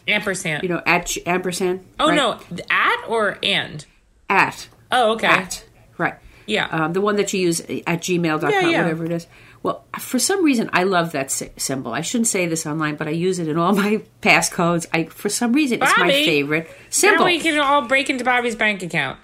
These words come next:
Speaker 2: But I have to tell you something interesting. It's actually a Hebrew word,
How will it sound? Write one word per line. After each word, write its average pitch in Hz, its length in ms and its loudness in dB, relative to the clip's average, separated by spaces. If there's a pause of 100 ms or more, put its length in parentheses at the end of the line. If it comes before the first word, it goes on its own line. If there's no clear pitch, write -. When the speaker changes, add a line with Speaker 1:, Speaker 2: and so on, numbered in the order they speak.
(420)
Speaker 2:
But 208 100 2
I 208 80 6
have 269 180 2
to 262 80 -2
tell 254 140 2
you 240 60 2
something 214 340 -2
interesting. 247 560 -2 (280)
It's 180 260 -6
actually 202 600 0
a 156 80 -8
Hebrew 240 540 0
word, 190 460 -2